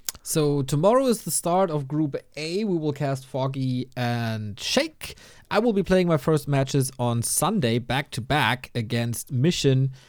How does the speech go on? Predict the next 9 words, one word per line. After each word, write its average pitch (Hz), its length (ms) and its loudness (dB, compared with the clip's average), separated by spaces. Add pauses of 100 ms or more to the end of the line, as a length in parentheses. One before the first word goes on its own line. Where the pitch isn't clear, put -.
(360)
and, 117 1080 0 (140)
um, 101 1000 -8
um, 98 160 -12
um, 98 160 -12
um, 98 180 -12
um, 95 160 -14
um, 92 180 -14
um, 95 320 -14
Reixa. 117 680 -4